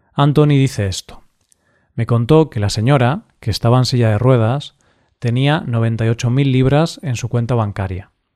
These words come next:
Algo en su forma de hablar hizo que mi corazón se hundiera. Me di cuenta de que Ruth debía tener acceso a la tarjeta y al número de pin". Volvemos al momento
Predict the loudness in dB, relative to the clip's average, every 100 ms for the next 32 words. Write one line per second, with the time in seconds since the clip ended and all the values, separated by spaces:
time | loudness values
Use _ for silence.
0 | _ _ _ _ -2 2 4 4 4 2
1 | -2 -4 -4 -2 0 2 2 2 2 2
2 | 0 -6 -4 -2 -2 -2 -4 -2 -4 -2
3 | -2 -4 -4 -6 -2 0 -2 -8 _ _
4 | _ _ _ -8 -6 -2 2 2 2 0
5 | -2 -4 -6 0 2 2 -2 -12 -6 -4
6 | 0 0 0 -2 -2 -4 -6 -4 -4 -2
7 | -2 -2 -8 -10 -8 -8 -2 -2 0 -4
8 | -4 _ _ _ -4 -2 0 0 2 0
9 | -2 -4 -8 -12 _ _ _ _ _ _
10 | _ _ _ _ -6 0 2 4 4 4
11 | 2 2 2 2 2 2